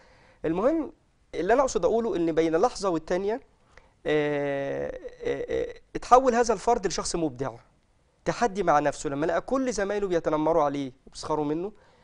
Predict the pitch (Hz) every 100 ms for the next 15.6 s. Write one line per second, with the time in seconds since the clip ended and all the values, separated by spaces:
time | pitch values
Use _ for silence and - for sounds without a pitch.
0 | _ _ - - 147 143 143 139 139 -
1 | 165 233 262 254 196 190 233 180 196 -
2 | _ - - 151 160 165 196 226 226 190
3 | 220 214 190 170 147 151 143 147 226 254
4 | 226 226 240 226 185 202 - - 135 135
5 | 120 _ _ _ _ - - _ _ _
6 | - 151 160 226 262 202 - 202 160 147
7 | 123 - - _ - 156 160 214 185 -
8 | 143 147 127 123 127 _ _ _ _ -
9 | 135 - 175 185 208 196 - 160 135 -
10 | - - _ _ _ - 220 214 - 170
11 | 170 175 170 160 147 156 135 135 - 190
12 | 214 196 - 165 156 143 170 143 - -
13 | 160 147 226 220 196 175 160 - 151 160
14 | 139 214 214 175 143 160 156 165 - 214
15 | 202 170 190 214 214